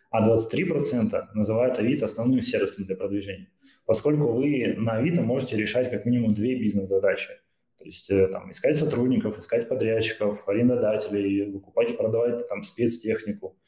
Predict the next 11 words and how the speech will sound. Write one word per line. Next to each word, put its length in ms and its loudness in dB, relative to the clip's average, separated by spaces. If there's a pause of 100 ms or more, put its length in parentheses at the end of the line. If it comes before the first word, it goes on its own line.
(260)
То 60 -2
есть 120 0
любые 240 2
задачи, 380 2
которые, 600 -2 (100)
а, 300 -4
ставит, 460 0
э, 380 0
перед 160 -2
собой 240 -4
компания. 440 -4